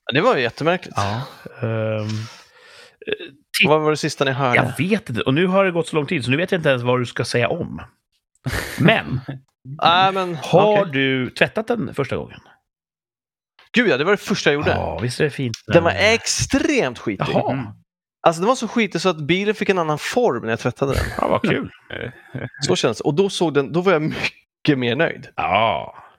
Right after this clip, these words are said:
Speaker 1: Den blev jättemycket finare.
Speaker 2: Gjort rent på
Speaker 1: Ehm,
Speaker 2: insidan?
Speaker 1: ja, det gjorde jag i, i lördags då, när jag var ute hos
Speaker 2: Ja.
Speaker 1: mamma och pappa.
Speaker 2: Fan, vad
Speaker 3: Mm.
Speaker 2: gött.
Speaker 1: Ja, den är, så nu är den clean.
Speaker 2: Mm.
Speaker 1: Clean. Eh, så
Speaker 3: Clean.
Speaker 1: gött.
Speaker 3: Cool.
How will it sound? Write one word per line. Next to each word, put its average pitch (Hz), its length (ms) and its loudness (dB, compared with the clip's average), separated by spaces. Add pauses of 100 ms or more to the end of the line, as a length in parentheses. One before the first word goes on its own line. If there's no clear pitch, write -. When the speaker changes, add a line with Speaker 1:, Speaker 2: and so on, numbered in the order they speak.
(540)
Speaker 1:
Den 151 140 6
blev 135 120 2
jättemycket 139 800 -2
finare. 117 440 -2 (140)
Speaker 2:
Gjort 110 180 2
rent 127 200 4
på 123 40 2
Speaker 1:
Ehm, 123 60 2
Speaker 2:
insidan? 135 760 -4 (460)
Speaker 1:
ja, 151 120 4
det 180 80 -2
gjorde 202 140 2
jag 165 320 0
i, 143 40 0
i 131 240 0
lördags 117 320 -2
då, 107 100 -4
när 107 80 -4
jag 107 100 -4
var 107 60 -2
ute - 120 -6
hos 107 100 -2
Speaker 2:
Ja. 110 40 -2
Speaker 1:
mamma 95 220 -4
och 90 80 -8
pappa. - 360 -12
Speaker 2:
Fan, - 440 -2
vad - 100 -6
Speaker 3:
Mm. 131 60 -2
Speaker 2:
gött. - 400 -14 (800)
Speaker 1:
Ja, 151 220 4
den 170 200 -2
är, 143 360 0
så 156 140 -6
nu 170 160 0
är 156 40 0
den 127 220 -2
clean. 247 600 2 (400)
Speaker 2:
Mm. 139 300 -2 (180)
Speaker 1:
Clean. 139 460 0 (1400)
Eh, - 340 -10 (120)
så - 160 -6
Speaker 3:
Clean. - 140 -4
Speaker 1:
gött. - 340 -10 (260)
Speaker 3:
Cool. 135 280 -12